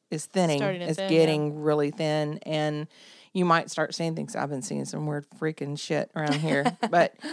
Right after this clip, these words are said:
Speaker 1: she looked at me, just dead stone face, and she went, "So that's what's going on?" <laughs> I said, "Yeah."
Speaker 2: Yeah.
Speaker 1: So we have a lot of things going on right now. We have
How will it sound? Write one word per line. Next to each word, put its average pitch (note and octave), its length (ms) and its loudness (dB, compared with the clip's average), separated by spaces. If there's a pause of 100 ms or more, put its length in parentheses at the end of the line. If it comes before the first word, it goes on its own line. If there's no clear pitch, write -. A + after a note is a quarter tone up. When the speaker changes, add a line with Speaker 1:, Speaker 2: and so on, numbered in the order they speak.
(220)
Speaker 1:
she - 220 2
looked G#3 260 4
at - 80 -6
me, F#3 260 4
just E3 280 -6
dead E3+ 260 4
stone E3+ 340 2
face, E3 320 2
and D#3 80 -6
she - 140 -6
went, D#3 200 -2 (180)
"So D#3 320 0
that's D3 580 0
what's - 260 -6
going C#3 380 0
on?" E3+ 240 6
<laughs> - 40 -4
I F#3+ 80 -2
said, F3 220 -4 (100)
"Yeah." A#2+ 320 -8 (300)
Speaker 2:
Yeah. E3 280 0 (340)
Speaker 1:
So B3+ 140 6
we E4 80 6
have D#4+ 160 6
a C4 60 8
lot A#3 200 8
of A#3 100 4
things A#3 240 2
going A3 220 2
on C#4 160 2
right D3+ 200 0
now. D3 260 -2
We D#3 60 0
have D3+ 300 0